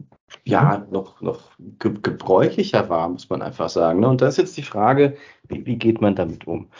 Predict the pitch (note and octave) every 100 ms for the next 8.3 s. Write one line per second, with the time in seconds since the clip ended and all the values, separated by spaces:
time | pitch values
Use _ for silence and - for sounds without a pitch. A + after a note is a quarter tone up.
0 | - - G#2 A2+ G2+ G#2+ D#3 - C#3+ B2+
1 | B2+ G#2+ G#2 C#3 F3 E3+ E3 C3 C3 B2+
2 | A#2+ A#2 A#2 G#2+ G#2+ E3+ F3+ D3 C3 C3
3 | B2+ C3+ A2 A#2 A2+ A#2 A#2+ E3 F#3 -
4 | A#2+ C#3+ C#3+ C3+ C3 A2 A#2 A#2+ A#2+ _
5 | - - _ _ - G#2 G#2 G2 A2 B2+
6 | C3 A2+ A2+ A2+ A2 A2 G#2 G#2 A2 A2
7 | G#2+ G#2 F2 F#2+ G2+ - F2+ - - -
8 | - F2